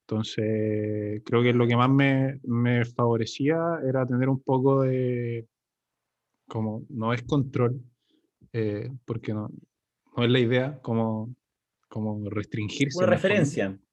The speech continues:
Speaker 1: Claro, pero en el fondo un rango en el cual podía moverme independiente de lo que estuviera comiendo, ¿cachai?
Speaker 2: Claro.
Speaker 1: Eh, y ahora, mm, no soy tan estricto con eso, pero también tengo como más o menos claro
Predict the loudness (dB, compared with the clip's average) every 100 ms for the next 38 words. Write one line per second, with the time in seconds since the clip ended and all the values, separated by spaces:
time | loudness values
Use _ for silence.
0 | _ _ -2 0 -2 -2 0 2 4 4
1 | 6 8 8 8 6 6 4 2 0 2
2 | 0 2 2 4 4 0 0 -2 -4 -4
3 | -2 0 2 0 -2 0 0 0 -2 0
4 | 2 2 0 -2 -6 -14 _ _ -14 -10
5 | -12 -12 -10 -10 -10 -16 _ _ _ _
6 | _ _ _ _ -4 -2 0 -2 -4 -6
7 | -10 -12 -4 2 4 6 6 4 0 -8
8 | _ _ -4 0 2 2 2 2 0 0
9 | 0 2 2 2 0 2 4 4 2 0
10 | -2 -4 -4 -6 -2 2 4 4 0 -4
11 | 0 4 4 4 4 4 4 2 2 -2
12 | -6 -8 -14 _ _ _ _ 0 2 4
13 | 2 0 -2 2 4 4 4 2 -2